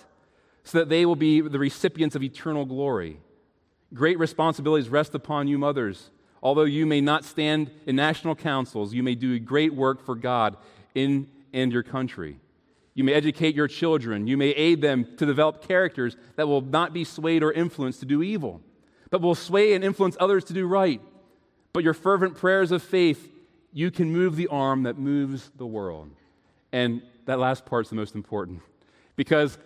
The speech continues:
we recognize that as mothers and fathers, that we lack wisdom, we lack understanding. We don't have it all together. A lot of times we don't know what we're doing, half the time at least, if not more.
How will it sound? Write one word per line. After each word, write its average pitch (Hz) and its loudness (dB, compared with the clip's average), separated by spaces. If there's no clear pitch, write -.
we 143 2
recognize 147 2
that 143 2
as 131 0
mothers 165 2
and 170 0
fathers, 135 2
that 135 0
we 135 2
lack 135 0
wisdom, 120 -2
we 127 0
lack 143 2
understanding. 131 -2
We 180 0
don't 180 2
have 175 2
it 160 0
all 170 6
together. 151 4
A - -2
lot 190 4
of 185 0
times 185 0
we 175 2
don't 190 0
know 180 4
what 214 4
we're 202 4
doing, 151 0
half 185 0
the 160 -4
time 139 0
at 139 -4
least, 170 -2
if 156 0
not 156 0
more. 156 0